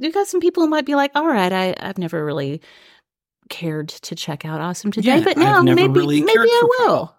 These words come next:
Speaker 1: Maybe, maybe people will be inserting the Awesome Today episode into the void left by Sorta Awesome on Friday. So maybe they're not
Speaker 2: Okay.
Speaker 1: listening on Monday. Maybe they're listening on Friday.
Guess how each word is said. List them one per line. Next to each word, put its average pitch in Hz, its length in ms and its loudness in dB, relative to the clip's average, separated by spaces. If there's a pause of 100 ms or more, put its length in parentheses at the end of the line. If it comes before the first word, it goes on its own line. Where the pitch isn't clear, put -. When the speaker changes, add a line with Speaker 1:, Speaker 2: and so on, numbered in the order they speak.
Speaker 1:
Maybe, 202 360 -2 (240)
maybe 226 300 2
people 233 320 0
will 190 100 2
be 180 220 -2
inserting 175 920 -2 (800)
the 190 300 0
Awesome 185 400 -2
Today 170 640 0
episode 165 580 -4
into 180 520 0
the 160 260 -2
void 202 520 2
left 165 640 0
by 147 240 -2
Sorta 147 260 -4
Awesome 147 300 -6
on 139 80 -4
Friday. 165 220 -2
So 175 120 -2
maybe 214 240 0
they're 202 140 2
not 196 100 2
Speaker 2:
Okay. 165 80 0
Speaker 1:
listening 185 280 -2
on 165 100 0
Monday. 185 240 0
Maybe 170 200 0
they're 165 160 -2
listening 165 280 -4
on 147 80 -6
Friday. - 920 -12